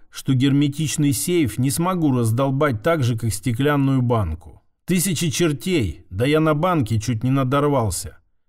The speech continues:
И оказался похороненным заживо. Ви! Это получилось одновременно как у Юльки,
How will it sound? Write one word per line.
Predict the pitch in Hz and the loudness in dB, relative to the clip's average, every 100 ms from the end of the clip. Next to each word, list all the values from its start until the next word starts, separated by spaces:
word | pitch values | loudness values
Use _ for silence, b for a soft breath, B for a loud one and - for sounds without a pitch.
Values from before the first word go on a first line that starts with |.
| _ - | _ -2
И | |
оказался | 127 110 147 160 190 - 110 | -2 2 0 2 0 0 0
похороненным | 139 110 147 170 156 131 117 87 - - | 0 0 2 2 2 2 0 -2 -6 -4
заживо. | 113 110 170 139 104 90 78 - _ _ | 0 2 2 2 0 -2 -6 -14 _ _
Ви! | 143 220 349 349 240 254 233 226 214 _ - | -4 0 0 2 2 0 0 -2 -6 _ -4
Это | 139 151 | 0 0
получилось | 127 147 143 196 180 135 139 | 2 2 2 0 0 2 0
одновременно | 131 143 139 165 160 139 131 113 | 0 0 2 2 2 2 0 0
как | 131 113 | -2 2
у | 135 | 2
Юльки, | 151 190 123 107 87 | 2 0 -2 -4 -6